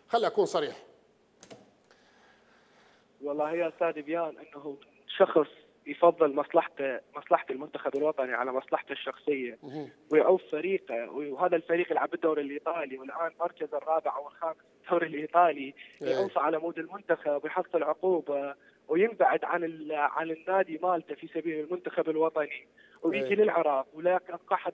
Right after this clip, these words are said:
Speaker 2: استقبله ولا اكو احد قدم له فد، انه فد شيء معنوي انه ممكن انه ينفع بالمستقبل
Speaker 1: مهم.
Speaker 2: ويحس انه هو قدم فد شيء كبير، لكن هذا الشيء ما، ما صار، صار لي تقريبًا عشرة ايام هنا.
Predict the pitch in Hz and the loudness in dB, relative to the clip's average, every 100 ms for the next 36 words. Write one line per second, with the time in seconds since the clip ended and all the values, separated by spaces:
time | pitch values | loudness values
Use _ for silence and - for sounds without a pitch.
0 | - - 185 160 131 131 139 160 160 - | -8 -6 -6 -4 -4 -4 0 0 0 0
1 | 170 - 180 - 160 180 180 175 175 165 | -2 0 -6 -8 -4 -4 -4 -4 -4 -6
2 | _ - 156 170 160 _ - - _ - | _ -12 -6 -6 -8 _ -20 -20 _ -2
3 | 175 - 208 208 214 180 156 160 165 175 | -2 -4 -2 0 2 2 0 -2 -6 -6
4 | 202 - 185 180 175 175 165 - - _ | -6 -2 -2 0 -2 -4 -4 -8 -20 _
5 | - 226 226 170 165 170 175 202 170 175 | -2 0 2 2 2 -2 -4 -2 0 -2
6 | 170 220 - 180 165 180 180 175 180 170 | 0 -2 -2 -6 -6 -8 -4 -2 -2 -2
7 | 170 - 196 165 - 165 165 - - - | -4 -6 -10 -12 -2 2 2 0 -10 -20
8 | _ 180 220 190 208 202 - 214 208 - | _ 4 4 8 6 6 -2 -6 -6 -8
9 | - 185 208 208 233 226 202 151 - 185 | -20 -8 -6 4 4 4 2 0 -4 -6
10 | 190 196 196 180 190 196 - 180 156 147 | -6 -6 -6 -6 -6 -8 -8 -6 -6 -6
11 | - 151 151 196 | -10 -8 -2 -2